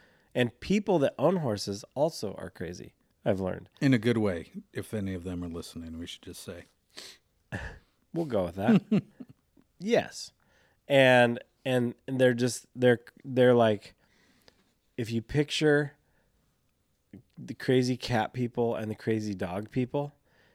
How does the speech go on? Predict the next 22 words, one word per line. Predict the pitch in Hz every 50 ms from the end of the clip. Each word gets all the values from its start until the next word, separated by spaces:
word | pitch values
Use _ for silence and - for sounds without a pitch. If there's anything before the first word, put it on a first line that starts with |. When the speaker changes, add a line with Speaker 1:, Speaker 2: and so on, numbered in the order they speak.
| _ _ _ _
Speaker 1:
and | - 110 110
you | 107
kind | 101 - 127 113 104
of | 101 95 92
go | 107 101 95 92
metric, | 92 90 90 90 - - 117 117 - - - _ _ _ _ _ _ _ _ _ 123
Speaker 2:
Mm-hmm. | 117 101 101 98 101 117
Speaker 1:
that's, | 110 101 98 - - -
you're, | 110 104 101 110
you're | 110 110 107 98
starting | - - 117 110 101 98
to | 95
get | 90 95 101 - -
to | - 95
the | 92
direction | 92 87 95 95 95 - - - 92
of, | 90 87
like, | 87 90 -
where | - 95 92
horse | - - - -
people | - - 92 - - -
are. | - - -